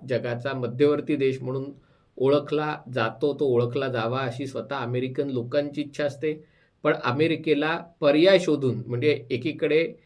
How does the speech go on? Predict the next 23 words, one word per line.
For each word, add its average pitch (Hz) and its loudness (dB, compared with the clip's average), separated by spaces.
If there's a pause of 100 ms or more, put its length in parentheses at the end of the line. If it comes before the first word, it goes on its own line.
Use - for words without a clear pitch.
(200)
अमेरिकेच्या 139 0
नेतृत्वाखाली 151 0
नेटोचे 156 0
सदस्य 170 2
असणाऱ्या 165 2
देशांनी 143 -2 (440)
अमेरिकेला 170 4
पर्याय 151 2
शोधून 127 -4 (280)
स्वतः 147 -2
स्वतःच्या 131 -4
रक्षणाची 131 -6 (420)
तजवीज 151 6
करणं 127 -2 (1040)
हे 180 2
एका 156 4
दृष्टीने 180 2
डोनाल्ड 156 2
ट्रम्प 151 0
यांचं 147 0
यश 156 2
आहे, 131 0 (580)
पण 139 8